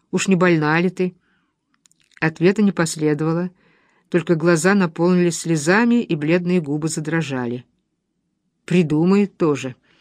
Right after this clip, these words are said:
искать себе место. Да что ты умеешь делать? Что с тобой происходит? Ты плохо себя чувствуешь?»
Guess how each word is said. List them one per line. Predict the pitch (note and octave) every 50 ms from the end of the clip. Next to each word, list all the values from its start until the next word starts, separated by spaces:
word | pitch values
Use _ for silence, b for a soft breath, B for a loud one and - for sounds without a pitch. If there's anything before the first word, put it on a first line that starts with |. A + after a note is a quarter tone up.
| _ _ _ _
искать | - F3+ - - - F3+ D#3+ D#3 -
себе | - E3 D#3 E3 D#3+
место. | D3+ C#3 C3 B2 - - - C#3+ C3+ - _ _ _ _ _ _ _ _ _ _ _ _ _
Да | D3+ F3 F#3
что | - - A#3+ -
ты | - A3+ A3
умеешь | G#3 G#3 G3 G3+ G3 F3+
делать? | E3 D#3 D#3 C#3 B2 A#2 - - - _ _ _ _ _ _ _ _ _ _ _ _ _
Что | - - - - G3 A#3+
с | - -
тобой | D4 C#4+ D4 D4+
происходит? | B3 C#4 D#4 D#4 D#4 - - E4 A#3+ D#3+ - - - - _ _ _ _ _ _ _ _ _ _ _ _ _ _
Ты | - E3+
плохо | - F#3+ A#3+ A#3+ -
себя | - G#3+ A#3 A#3
чувствуешь?» | A3+ - D4 E4 F4 - - A3 G3 E3 D3+ - - -